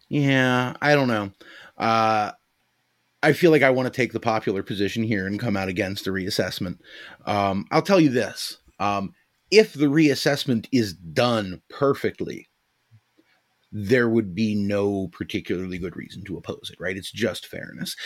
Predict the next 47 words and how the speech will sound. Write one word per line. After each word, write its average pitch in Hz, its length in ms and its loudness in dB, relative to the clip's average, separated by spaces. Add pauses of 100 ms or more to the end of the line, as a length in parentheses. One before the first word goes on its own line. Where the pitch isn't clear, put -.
(120)
There 254 120 6
will 214 80 8
be 170 180 4
individuals 127 560 4
who 123 100 2
are 117 60 2
like, 110 160 2
"Hey, 127 220 2
I'm 117 180 0
reaping 120 260 -2
a 104 60 -6
benefit 120 420 0
and 101 120 -4
that 104 120 -4
benefit's 107 380 -4
going 104 240 -2
away, 151 220 2
and 120 80 -2
I 110 80 -4
feel 143 160 -2
bad 180 180 2
for 135 100 0
someone 110 280 -4
who's 104 140 -2
owned 104 180 -2
their 101 100 -6
property 104 500 -4
for 101 300 -2 (380)
thirty 143 300 6
years, 120 460 2
and 110 120 -2
because 117 240 0
it 110 80 -2
hasn't 117 280 -2
sold, 113 200 0
their 110 100 0
taxes 110 420 -4
were 107 140 0
low, 101 240 -2
and 98 80 -6
now 101 160 -4
all 101 220 0
of 101 60 -6
a 104 40 -4
sudden, 101 400 -6 (160)
you 107 160 -6
know, 98 220 -6